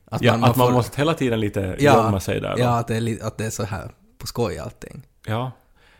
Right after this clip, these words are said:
Speaker 2: Okej, det blir det intressant, men då blir det mera som en teaterföreställning lite.
Speaker 1: Ja, men det är ju kul.
Speaker 2: Performance.
Speaker 1: Det är ju,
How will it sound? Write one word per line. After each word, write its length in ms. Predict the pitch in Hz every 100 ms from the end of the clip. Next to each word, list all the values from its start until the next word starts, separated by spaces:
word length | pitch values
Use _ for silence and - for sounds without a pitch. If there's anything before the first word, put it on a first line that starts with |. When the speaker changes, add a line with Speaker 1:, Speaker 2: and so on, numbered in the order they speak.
| _ _
Speaker 2:
Okej, 200 | - 123
det 100 | 123
blir 160 | 143 131
det 100 | 120
intressant, 320 | - 127 -
men 100 | 113
då 60 |
blir 140 | 120 139
det 60 |
mera 220 | 135 127 113
som 160 | 117
en 240 | 107 104 101
teaterföreställning 800 | 117 127 - 98 - 98 87 -
lite. 180 | - 131
Speaker 1:
Ja, 260 | 165 247
men 160 | 294 226
det 60 | 226
är 40 |
ju 60 | 247
kul. 180 | -
Speaker 2:
Performance. 680 | 120 110 117 117 123 104 131
Speaker 1:
Det 60 | 151
är 80 | 160
ju, 420 | 190 180 165